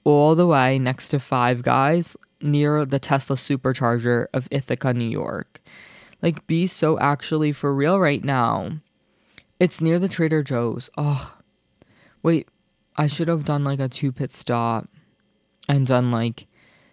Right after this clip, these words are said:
go to Trader Joe's. Wait, why is Chipotle only two miles?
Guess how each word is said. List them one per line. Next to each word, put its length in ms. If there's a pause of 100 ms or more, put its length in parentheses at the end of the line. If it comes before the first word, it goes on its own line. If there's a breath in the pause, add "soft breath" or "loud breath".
(340 soft breath)
go 220
to 80
Trader 340
Joe's. 520
Wait, 160
why 240
is 160
Chipotle 420
only 160
two 200
miles? 280